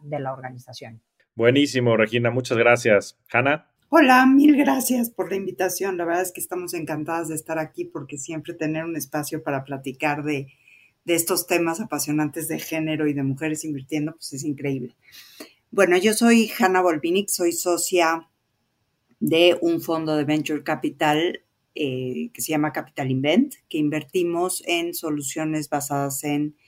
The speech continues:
Speaker 3: Internet. ¿Y por qué en Internet? Porque los últimos veinte años de, de mi carrera me he dedicado a trabajar en negocios digitales, ¿no? Desde los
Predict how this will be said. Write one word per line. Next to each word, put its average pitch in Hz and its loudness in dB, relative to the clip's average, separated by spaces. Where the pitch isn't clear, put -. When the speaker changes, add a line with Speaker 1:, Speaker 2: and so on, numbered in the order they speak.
Speaker 3:
Internet. 196 4
¿Y - -2
por 196 2
qué 233 4
en 254 6
Internet? 185 2
Porque 202 4
los 160 -2
últimos 196 0
veinte 180 4
años 170 0
de, 131 0
de 151 -2
mi 147 2
carrera 156 2
me 160 -2
he 147 0
dedicado 147 0
a 151 2
trabajar 147 2
en 165 0
negocios 160 0
digitales, - -6
¿no? 165 -4
Desde 131 -4
los 143 -8